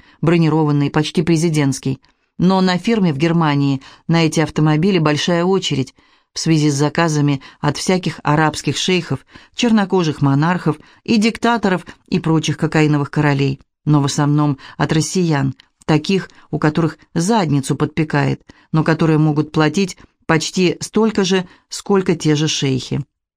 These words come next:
Туманскому пока мерсы были не нужны, ни прежний, ни новый.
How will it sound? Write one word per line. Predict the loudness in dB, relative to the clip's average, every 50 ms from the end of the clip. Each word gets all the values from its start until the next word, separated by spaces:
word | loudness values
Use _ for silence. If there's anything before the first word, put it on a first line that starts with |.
| _ _ _ _ -4
Туманскому | -2 0 2 2 2 0 0 0 -2 0 0 0 0 -2 -4 -4
пока | -4 -4 -2 0 0 0
мерсы | 0 0 0 -2 -2 -4 -4 0
были | 0 0 2 2
не | 2 2
нужны, | 2 0 0 0 0 0 0 0 -4 _ -20 -20 _ _ 0
ни | 0 0
прежний, | 2 2 0 0 0 0 0 0 0
ни | 2 2
новый. | 2 2 0 0 0 -2 -4 -4